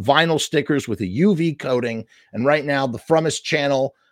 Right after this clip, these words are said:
uh, has a special sponsorship with Riot Stickers. If you go to riot stickers dot com backslash frummas, you can get two hundred die cut stickers for sixty-nine dollars. Uh, die cut stickers are, are cut with a computer-guided scalpel,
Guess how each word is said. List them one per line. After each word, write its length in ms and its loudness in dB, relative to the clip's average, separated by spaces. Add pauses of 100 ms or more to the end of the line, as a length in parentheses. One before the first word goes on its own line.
(100)
uh, 220 2
has 160 -2
a 20 -10
special 340 -2
sponsorship 680 0
with 320 2
Riot 300 2
Stickers. 440 -4
If 220 -20
you 100 -6
go 80 4
to 40 2
riot 300 4
stickers 360 -2
dot 240 0
com 220 -4
backslash 460 -2
frummas, 320 -4
you 80 -2
can 180 -4
get 280 -2
two 220 2
hundred 320 0
die 220 0
cut 220 -10
stickers 400 -4 (280)
for 100 -4
sixty-nine 760 -2
dollars. 720 0 (580)
Uh, 220 2
die 240 2
cut 180 2
stickers 320 -2
are, 180 0 (200)
are 220 0 (100)
cut 300 -2 (140)
with 240 -6
a 100 0
computer-guided 1040 0
scalpel, 680 0